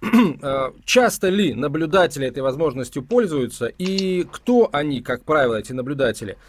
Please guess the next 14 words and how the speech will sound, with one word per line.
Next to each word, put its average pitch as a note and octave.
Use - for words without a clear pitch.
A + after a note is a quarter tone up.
Э, B2
это B2
представители E3+
автошколы E3
или B2+
кто-то D#3
еще? C#3+
И C#3
какую F3+
роль G3
они D#3
в -
проведении E3
экзамена C3+